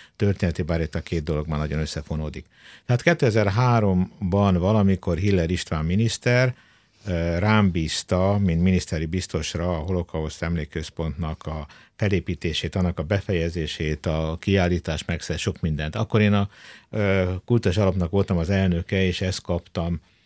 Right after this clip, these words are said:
ö, bónuszként, ö, feladatként emellé,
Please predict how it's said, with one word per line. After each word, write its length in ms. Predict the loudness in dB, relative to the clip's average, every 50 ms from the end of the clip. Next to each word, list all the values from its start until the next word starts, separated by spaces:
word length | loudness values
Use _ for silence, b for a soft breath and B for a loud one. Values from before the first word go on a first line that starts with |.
| b b b b
ö, 240 | -10 -6 -6 -6 -4
bónuszként, 880 | -2 0 0 0 0 -2 -6 -6 -8 -4 -4 -2 0 0 -2 -4 -4 -6
ö, 240 | -6 -4 -4 -6 -6 -8 -10 -10
feladatként 920 | -8 -6 -4 -4 -4 -6 -6 -8 -10 -8 -4 0 2 2 2 2 0 -4 b b b b b b -6
emellé, 560 | -2 0 0 2 2 2 0 2 4 4